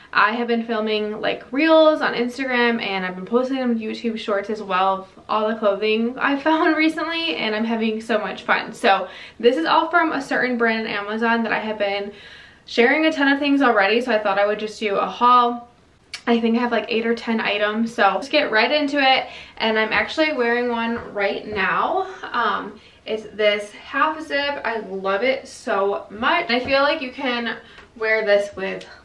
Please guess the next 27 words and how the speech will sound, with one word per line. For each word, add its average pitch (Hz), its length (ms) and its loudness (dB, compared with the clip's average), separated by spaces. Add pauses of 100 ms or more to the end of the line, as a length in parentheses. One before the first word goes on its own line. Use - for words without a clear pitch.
(160)
leggings 339 720 -2
as 226 200 -4
well. 269 440 2 (280)
I 226 140 2
just 247 420 2
really, 214 280 4
really 202 260 2
love 190 220 -4
this, 254 320 2
and 254 160 -4
I 220 100 2
was 254 140 0
eyeing 214 380 2
it - 180 -6
for 277 160 -4
<laughs> - 140 -8
so 277 240 4
long, 226 280 2
and 240 100 -6
I'm 247 140 -6
so 254 160 -4
happy 240 340 0
that 214 160 0
I 202 100 2
bought 190 240 -2
it. 262 240 2 (340)
The 220 140 -2